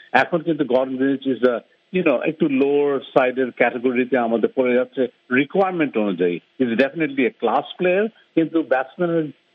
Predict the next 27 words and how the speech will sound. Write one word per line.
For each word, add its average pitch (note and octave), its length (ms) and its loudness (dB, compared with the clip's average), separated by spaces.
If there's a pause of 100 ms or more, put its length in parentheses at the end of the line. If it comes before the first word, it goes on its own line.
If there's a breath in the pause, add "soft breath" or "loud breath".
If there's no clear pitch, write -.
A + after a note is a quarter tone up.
আহ, C3+ 240 2
চেয়ে D#3 260 -2
আমাদের C#3+ 300 0
মনে C#3+ 180 0
হয়, C#3+ 220 4 (260)
আহ, B2+ 460 0
স্কিলফুল F#3+ 720 -2
বোলার D3+ 400 0
হিসেবে D#3 380 0
লেগ C#3+ 220 -2
স্পিন D#3 360 -2
বলেন, C#3+ 360 0 (260)
রিভার্স C3+ 480 0
সুইং D#3+ 240 0
বলেন, C3+ 300 0 (280 soft breath)
এইসব D3 300 0
ক্ষেত্রে D#3+ 400 -6
কিন্তু C#3+ 240 0
আমাদের B2 540 0
দক্ষতা B2 520 0 (300 soft breath)
অবশ্যই C3 580 2
প্রয়োজন। G#2 400 0
কেন-, B2 380 0
কেননা C#3+ 340 0
আমরা D3+ 240 0
দেখছি D3 340 -2
আমাদের C#3+ 320 0